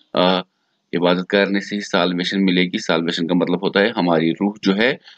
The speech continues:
वो गुनाहों से पाक हो जाएगी, अगर हम इन, अ, deities की पूजा करेंगे, इन भगवानों की पूजा करेंगे।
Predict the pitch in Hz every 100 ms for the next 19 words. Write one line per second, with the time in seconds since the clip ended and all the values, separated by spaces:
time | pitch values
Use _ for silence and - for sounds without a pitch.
0 | _ - 90 92 90 80 82 80 - -
1 | - 104 95 92 80 85 73 82 - 92
2 | 87 - 95 78 101 - _ _ _ -
3 | 87 85 92 90 98 92 120 - 113 95
4 | 98 90 80 78 73 78 92 85 85 85
5 | 82 82 143 - 127 104 101 90 82 80
6 | 73 67